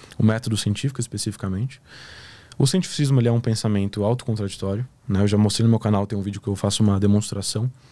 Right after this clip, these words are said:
por A mais B do porquê que o cientificismo, ele é um sistema de ideias que se contradiz, né? Porque a afirmação "apenas as verdades científicas são verdadeiras" não é uma verdade científica.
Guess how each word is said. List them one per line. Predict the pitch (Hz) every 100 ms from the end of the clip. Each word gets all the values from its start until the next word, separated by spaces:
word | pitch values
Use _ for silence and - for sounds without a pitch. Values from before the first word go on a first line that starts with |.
| - -
por | 113
A | 113
mais | 117 101
B | 113
do | 110
porquê | - 147 - 139 180 _ - - - - - -
que | - 117
o | 110 107
cientificismo, | - 120 - 123 123 131
ele | 123 107
é | 113 127 - _ - - _ - - - -
um | 113
sistema | - 120 135 143
de | 123
ideias | 110 104 101
que | -
se | -
contradiz, | 120 117 117 101 117 - -
né? | 107 120
Porque | - 110 123 - - - - -
a | -
afirmação | 110 135 131 - 123 110
"apenas | 113 135 143 131
as | 120
verdades | 120 110 107 104
científicas | 107 107 107 113
são | -
verdadeiras" | 107 107 101 107 104
não | 117 123
é |
uma | 117
verdade | 107 104 104 104
científica. | 107 - 123 -